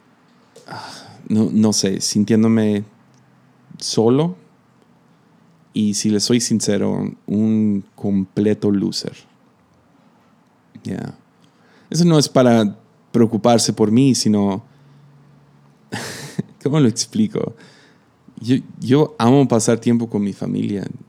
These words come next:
Adoro a mi esposa, adoro a mi hijo. Y es-, fueron, fueron muy buenos días este último mes.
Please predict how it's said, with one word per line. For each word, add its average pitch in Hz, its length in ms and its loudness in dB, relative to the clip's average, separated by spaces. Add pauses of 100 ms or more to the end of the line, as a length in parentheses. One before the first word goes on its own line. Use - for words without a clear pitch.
Adoro 110 840 2
a 113 40 4
mi 104 120 0
esposa, 104 720 -6
adoro 101 680 2
a 104 40 0
mi 98 280 -2
hijo. 101 420 -8 (680)
Y 104 200 0
es-, 101 160 -4 (140)
fueron, 110 680 -4 (240)
fueron - 260 -6
muy 139 460 2
buenos 113 420 0
días 110 400 -2
este - 200 -2
último 107 380 -2
mes. 104 540 -8